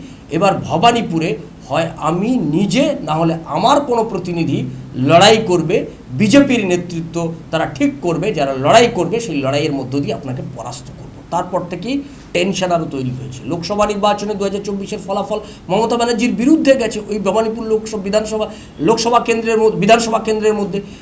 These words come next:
ভবানীপুর বিধানসভা কেন্দ্রে মমতা ব্যানার্জি আটটা ওয়ার্ডের মধ্যে পাঁচটা ওয়ার্ডে পিছিয়ে গেছে।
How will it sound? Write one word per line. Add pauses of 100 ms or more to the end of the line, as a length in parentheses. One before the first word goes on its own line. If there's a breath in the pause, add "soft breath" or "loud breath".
ভবানীপুর
বিধানসভা
কেন্দ্রে
মমতা
ব্যানার্জি
আটটা
ওয়ার্ডের
মধ্যে
পাঁচটা
ওয়ার্ডে
পিছিয়ে
গেছে।